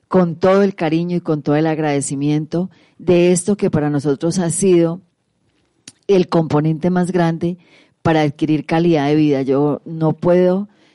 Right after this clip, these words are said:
siempre, siempre, siempre voy a, a decir que el trabajo del ser humano es por tener una mejor calidad de vida en todos los aspectos,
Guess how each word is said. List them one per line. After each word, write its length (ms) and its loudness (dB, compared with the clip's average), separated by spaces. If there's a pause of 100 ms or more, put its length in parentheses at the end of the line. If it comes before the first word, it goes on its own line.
siempre, 680 -4
siempre, 440 -10
siempre 400 -12
voy 240 -2
a, 220 -8 (400)
a 120 -2
decir 600 0 (520)
que 200 2
el 120 0
trabajo 480 0
del 140 -2
ser 220 -2
humano 340 -2
es 140 -8
por 160 -6
tener 260 -4
una 140 -2
mejor 340 -4
calidad 420 -2
de 80 2
vida 380 2 (340)
en 280 -2 (120)
todos 360 4
los 240 -4
aspectos, 720 -6